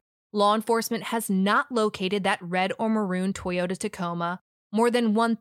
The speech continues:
thousand tips have been investigated, but there is still no sign of Summer. If you have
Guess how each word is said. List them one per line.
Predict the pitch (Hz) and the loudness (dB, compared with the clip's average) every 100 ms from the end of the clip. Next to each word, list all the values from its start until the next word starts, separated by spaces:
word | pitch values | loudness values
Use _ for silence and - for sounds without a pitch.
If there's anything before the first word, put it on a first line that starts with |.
| - | 0
thousand | 214 254 254 269 233 | 2 2 0 -2 0
tips | 190 175 185 | -2 -2 -4
have | 175 | -2
been | 175 | -2
investigated, | 175 175 170 - 175 175 170 175 175 | -2 -2 -4 -6 -10 -6 -6 -6 -6
but | 185 196 | -6 -4
there | 196 | -4
is | - 196 | -4 -4
still | - - - 226 233 240 | -6 -6 0 0 2 0
no | 196 202 240 | 0 0 -2
sign | - 180 170 170 | -4 -2 -4 -6
of | 170 170 | -8 -8
Summer. | - - 170 156 - - _ _ - | -6 -2 -2 -4 -8 -16 _ _ -4
If | - 254 | -2 0
you | 254 | 0
have | - | 2